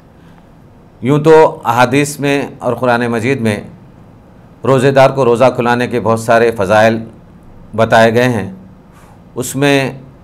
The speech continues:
हमारी जानिब से तवज्जो, हमारे दोस्त अहबाब की जानिब से नाइंटी थ्री से हम ये काम का आगाज़ किया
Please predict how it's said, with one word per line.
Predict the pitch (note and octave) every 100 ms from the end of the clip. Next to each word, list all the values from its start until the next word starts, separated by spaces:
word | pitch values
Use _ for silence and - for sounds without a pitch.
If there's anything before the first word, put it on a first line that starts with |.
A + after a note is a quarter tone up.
| - - - -
हमारी | A#2 B2+ B2+
जानिब | A#2+ A#2+ B2
से | C3 A#2+
तवज्जो, | A2+ A2+ A2 A#2+ A#2+ - - - -
हमारे | G2 G#2+ G#2+ G#2+
दोस्त | A2 G#2+ A2+
अहबाब | G2+ A2 A2
की | A2
जानिब | A2 G#2+
से | G#2+ A2 G2+ E2+ - - - - - -
नाइंटी | A#2 A2+ B2+
थ्री | B2+ C3+
से | C3
हम | B2
ये | A#2
काम | A#2 A2 G#2+
का | A2
आगाज़ | G#2 A#2 A2+
किया | A#2+ A2+